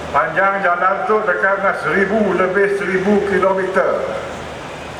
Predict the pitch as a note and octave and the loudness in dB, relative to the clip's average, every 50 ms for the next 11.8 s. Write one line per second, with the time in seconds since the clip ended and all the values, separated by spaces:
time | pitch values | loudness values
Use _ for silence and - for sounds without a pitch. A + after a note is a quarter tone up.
0 | - - - - - - - - - G#3+ G#3+ - - F3 F3+ F3+ F3 E3+ E3 - | -12 -12 -12 -12 -8 -8 -6 -4 -2 -2 0 0 0 0 0 2 2 2 2 2
1 | - F3+ E3 - - E3+ E3 F3+ F3 F3+ - - F3 E3+ E3+ E3+ F3+ F3 - - | 2 0 0 0 0 0 2 2 2 2 0 0 0 0 2 2 2 2 2 0
2 | - - - G#3+ G#3+ G#3+ - - - - - - - - - - - - - - | 0 0 2 2 2 2 2 0 -2 -4 -4 -6 -6 -8 -8 -8 -10 -10 -12 -12
3 | - - - - - - - - - - - D3 D#3 D#3 - E3 E3 D#3+ D#3 D#3 | -12 -12 -12 -12 -12 -12 -12 -12 -6 -2 0 0 0 0 -2 -4 -4 -2 0 0
4 | D3+ D3+ D3+ D3 C#3 - D#3 D3+ C#3+ - - C3 B2 B2+ D3+ D3 C#3 C3+ C3 B2+ | 0 2 2 0 0 2 0 0 0 0 0 -2 -2 0 0 0 2 0 0 -2
5 | A2+ - D3+ D#3 D#3 D3+ D#3 D#3 D3+ D3 - - - - - - - - - - | 0 0 0 0 0 0 0 0 0 0 -2 -6 -6 -6 -6 -6 -8 -8 -8 -10
6 | - - - - - B2 D3 C#3+ C#3+ D3 D3 C3 A#2+ B2+ - C#3+ C#3+ C#3 C3+ C3+ | -10 -12 -12 -10 -6 -6 -6 -4 -4 -4 -4 -2 -2 0 0 0 2 2 0 0
7 | - - A#2 A#2+ B2+ B2+ B2 A#2 A2+ G#2+ G#2+ G#2 G2 F#2+ F#2+ F#2 - - - - | 0 -2 0 0 2 2 0 0 -2 -2 -2 0 -2 -2 -4 -6 -8 -8 -10 -12
8 | - - - - - - - - - - - - - - A3 G#3+ - B3+ B3 B3 | -12 -12 -12 -12 -12 -12 -12 -10 -6 -4 -4 -2 0 0 0 0 2 2 2 4
9 | A3 G#3 - - A#3 A#3 A3+ G3+ F3+ - - - - - - - - - - - | 2 2 2 2 4 4 4 4 2 0 -2 -4 -6 -6 -6 -6 -6 -6 -8 -8
10 | - - - - - - - - E3 F3 F3 G#3 G3+ G3 G3+ G3+ G3 G#3 G#3 G3+ | -10 -10 -10 -12 -12 -12 -6 -4 -2 -2 0 0 0 0 0 0 2 2 2 4
11 | G#3+ G#3+ G#3 G3+ G#3 G#3 G#3 G#3+ G#3+ G#3 G3 G#3 G3+ G#3+ - | 4 4 4 4 2 2 4 4 4 4 4 2 2 2 0